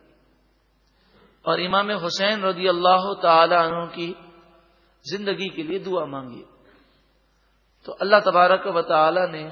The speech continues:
حضرت ابراہیم جو حضور کے صاحب زادے ہیں، ان کا وصال اس طرح ہوا کہ یہ حضور کی گود میں تھے اور انتقال کر گئے۔ تو نبی اکرم صلی اللہ علیہ وآلہ وسلم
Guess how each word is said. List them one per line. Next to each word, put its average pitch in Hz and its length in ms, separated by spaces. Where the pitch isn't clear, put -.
حضرت 190 360
ابراہیم 165 500
جو 175 120
حضور 170 260
کے 175 120
صاحب 175 260
زادے 160 340
ہیں، 143 200
ان 240 160
کا 240 180
وصال 185 340
اس 214 180
طرح 208 200
ہوا 196 300
کہ 202 100
یہ 202 120
حضور 180 360
کی 165 160
گود 214 320
میں 202 140
تھے 165 160
اور 170 140
انتقال 160 460
کر 143 240
گئے۔ 135 180
تو 175 140
نبی 226 160
اکرم 208 160
صلی 196 280
اللہ 180 160
علیہ 185 460
وآلہ 175 220
وسلم 180 360